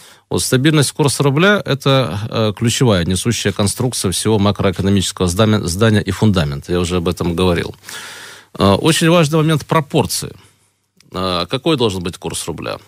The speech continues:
Существуют, э, м, на этот счет определенные экономические закономерности. Плохо, когда валюта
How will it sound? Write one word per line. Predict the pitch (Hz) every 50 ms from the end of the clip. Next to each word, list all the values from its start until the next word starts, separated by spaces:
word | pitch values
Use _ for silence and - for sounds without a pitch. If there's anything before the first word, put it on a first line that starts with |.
| - - -
Существуют, | - - 104 - - - 175 190 190 165 - -
э, | 160 143 135 131 123 110 - - - - - - - - - _ _ _ _ _ _ _ _ _ -
м, | 101 107 107 107 104 98 98 107
на | 120
этот | 135 135 - 135
счет | - - 147 131 -
определенные | 127 - 139 131 120 127 123 127 120 117 117 110 107 107 101 95 - - 101 -
экономические | - - 123 127 127 127 120 - - - 127
закономерности. | 120 131 - 147 143 151 165 196 202 160 135 107 - - - 98
Плохо, | 92 - 170 185 151 - 131
когда | - 117 113 104 117 110
валюта | 104 117 117 117 104 - - 104 98 95 90